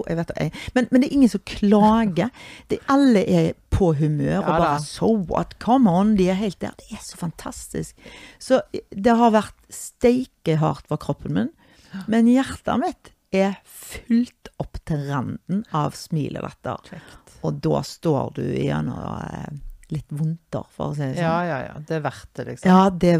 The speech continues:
Speaker 1: var, alle var bare helt fantastisk. Og vet du hva, Nina?
Speaker 2: Nei.
Speaker 1: Det var så mye ukjente folk som jeg aldri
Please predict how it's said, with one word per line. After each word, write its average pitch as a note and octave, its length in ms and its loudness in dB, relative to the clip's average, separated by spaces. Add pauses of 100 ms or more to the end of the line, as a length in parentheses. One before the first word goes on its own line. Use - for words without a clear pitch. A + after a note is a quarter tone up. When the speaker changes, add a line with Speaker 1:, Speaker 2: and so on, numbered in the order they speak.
Speaker 1:
var, C#3+ 480 0 (180)
alle - 360 -16
var G3+ 100 -8
bare E3 100 -4
helt D#3+ 140 -4
fantastisk. F#3+ 420 -8 (380)
Og - 80 -6
vet - 180 -8
du D#3+ 80 -6
hva, A#3 320 -8
Nina? D#3 320 -4 (460)
Speaker 2:
Nei. D#3 320 -12 (1900)
Speaker 1:
Det B3 120 6 (160)
var D3+ 400 6
så - 260 -4
mye D3+ 280 0 (120)
ukjente F#3 800 -2
folk A#3+ 400 0
som D#3+ 300 0
jeg D#3 160 -2 (340)
aldri F#3+ 680 4